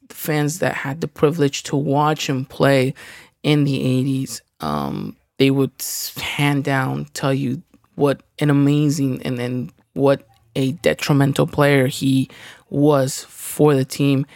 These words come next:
And I think that we have yet to see a replacement for a player like that. And, and to be honest,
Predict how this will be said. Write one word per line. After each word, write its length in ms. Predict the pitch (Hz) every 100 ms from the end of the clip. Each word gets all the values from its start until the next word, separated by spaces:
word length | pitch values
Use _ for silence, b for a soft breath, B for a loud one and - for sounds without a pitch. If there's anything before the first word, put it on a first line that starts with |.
| B B B B _ _ _
And 180 | - 123
I 60 | 117
think 260 | - 131
that 120 | - 131
we 160 | 143
have 200 | 139 151
yet 380 | 147 147 123 -
to 160 | - 147
see 360 | - - 139
a 60 | 131
replacement 680 | 151 - 139 135 147 147 - _
for 640 | - - 147 139 135 151 - -
a 80 | 135
player 280 | - 175
like 200 | 165 - -
that. 200 | 98 180
And, 160 | 165
and 180 | - 175
to 80 | 180
be 140 | 190
honest, 400 | 202 190 165 -